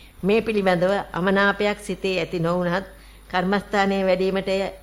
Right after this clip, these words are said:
අපහසුයක් ලෙස දැනේ. ඔබ වහන්සේ කරන්නට ඇති කාර්යය ඉතා සරල ලෙස,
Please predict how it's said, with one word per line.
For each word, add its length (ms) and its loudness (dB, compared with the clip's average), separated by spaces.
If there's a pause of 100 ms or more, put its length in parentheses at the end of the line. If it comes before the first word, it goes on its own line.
(120)
අපහසුයක් 600 -2
ලෙස 140 -4
දැනේ. 420 -4 (560)
ඔබ 120 -4
වහන්සේ 600 2
කරන්නට 460 2
ඇති 200 -2
කාර්යය 460 -2
ඉතා 220 -2
සරල 300 -4
ලෙස, 200 -4